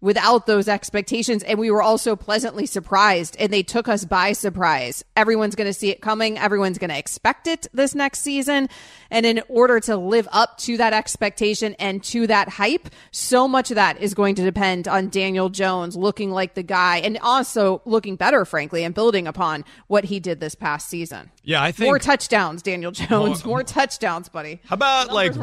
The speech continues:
Speaker 2: one,
Speaker 1: that
Speaker 2: one,
Speaker 1: great.
Speaker 2: one touchdown per million dollars? That, that
Speaker 1: Mm-hmm.
Speaker 2: seems pretty reasonable. That seems fair. But that's a lot of touchdowns then. <laughs> So, you know, I think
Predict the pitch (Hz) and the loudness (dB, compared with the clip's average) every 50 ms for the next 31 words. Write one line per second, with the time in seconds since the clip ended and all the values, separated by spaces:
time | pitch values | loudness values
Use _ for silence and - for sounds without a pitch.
0 | 233 - 262 233 - 151 165 170 175 175 160 - _ _ 127 143 190 214 233 226 | -4 -2 -2 -2 0 0 -2 -2 -2 -4 -8 -10 _ _ -4 -2 -2 -2 -2 -2
1 | - 170 185 185 - - 170 156 147 131 127 123 117 110 135 127 123 120 117 113 | -2 -2 -2 -2 -2 -2 -2 0 0 0 0 -2 -4 -4 -4 -2 -2 -2 -2 -4
2 | 107 101 - - 113 127 123 123 120 117 110 107 110 98 92 82 76 71 69 - | -4 -6 -8 -8 -6 -4 -4 -2 -2 -2 -2 -2 -2 -4 -4 -4 -8 -10 -12 -12
3 | - - - - - - 190 220 214 214 233 214 220 233 240 226 220 170 156 123 | -12 -12 -14 -14 -14 -12 -12 -12 -12 -12 -14 -14 -16 -16 -12 -8 -6 -6 -6 -6
4 | - - - - - _ _ _ _ _ _ _ - 175 170 147 120 120 117 123 | -8 -10 -12 -14 -18 _ _ _ _ _ _ _ -4 -2 -2 -2 -2 -2 -2 -2
5 | 131 - 170 196 240 233 233 - - 190 165 147 - - - 104 98 110 139 165 | -4 -6 -8 -8 -8 -6 -6 -4 -4 -4 -4 -4 -6 -4 -4 -4 -2 -4 -6 -8
6 | - _ _ _ _ - 123 147 180 185 - 175 151 143 143 131 113 - 131 117 | -12 _ _ _ _ -6 -2 0 0 0 0 0 2 2 2 0 0 -2 -4 -4
7 | - - 98 82 78 73 - - 78 - - - 202 - - - - 208 208 190 | -4 -6 -8 -8 -8 -8 -10 -12 -14 -12 -8 -8 -8 -6 -2 -2 0 2 2 2
8 | 170 139 - - - _ _ _ _ _ _ _ 165 190 214 208 226 269 262 339 | 0 -2 -6 -14 -20 _ _ _ _ _ _ _ -2 0 2 2 2 2 0 -2
9 | 320 302 220 - - | -4 -4 -4 -8 -12